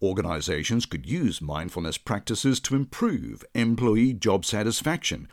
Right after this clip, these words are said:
reduce boredom, increase work quality, and lower employee turnover. To do this, they could offer employees mindfulness training in the workplace.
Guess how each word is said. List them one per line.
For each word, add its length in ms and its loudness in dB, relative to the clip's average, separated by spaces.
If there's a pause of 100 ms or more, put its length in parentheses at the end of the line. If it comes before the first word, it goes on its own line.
reduce 380 4
boredom, 560 -6
increase 500 0
work 240 0
quality, 520 0 (220)
and 160 0
lower 540 2 (100)
employee 640 2
turnover. 600 -2 (800)
To 80 -2
do 180 0
this, 240 4 (280)
they 140 0
could 160 2
offer 360 0
employees 600 2
mindfulness 720 2
training 380 2
in 80 2
the 80 0
workplace. 600 -4